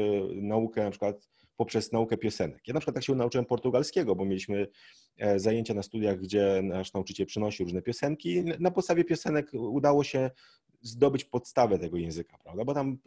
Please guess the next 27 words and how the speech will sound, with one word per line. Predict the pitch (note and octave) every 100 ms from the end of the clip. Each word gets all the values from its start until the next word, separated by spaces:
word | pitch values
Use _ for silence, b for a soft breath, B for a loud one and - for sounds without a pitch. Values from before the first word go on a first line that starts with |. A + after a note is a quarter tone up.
| A#2+
te | B2
słowa | D3+ C3+
się | C3
powtarzały | C3 - C#3+ C3+ B2+ A#2
i |
tak | G#2
dalej. | E2 E2 E3+ F3+ b b -
W |
języku | E3+ F#3 F#3
francuskim | F3 E3+ -
to | D#3
nie | C#3+
do | C#3+
końca | F#3+ F#3+ C3+
działa, | A2 F2+ G2 F3 - b _
bo | A#2
gdybyście | B2+ E3+ F3+ C#3
uczyli | C3+ C#3
się | C3
francuskiego | C3+ C3 B2+ - A2
tylko | F#3+ G3
z | D#3+
piosenek, | A#2 G#2+ A2 -
to |
będziecie | E3+ F#3+ F#3+
źle | D3 G2
wymawiać, | F2+ B2+ A2 E2+ - -